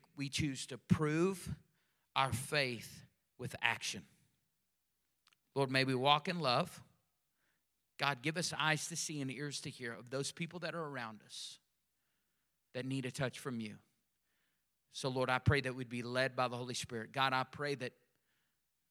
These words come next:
this would not just be a behavior change, but this would be a heart change.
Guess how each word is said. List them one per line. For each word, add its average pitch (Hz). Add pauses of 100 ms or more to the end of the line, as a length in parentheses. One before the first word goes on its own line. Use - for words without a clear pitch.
(120)
this 139
would 131
not 127
just 127
be 123
a 113
behavior 120 (360)
change, 120 (680)
but -
this 131
would 123
be 123
a 113
heart 131
change. 98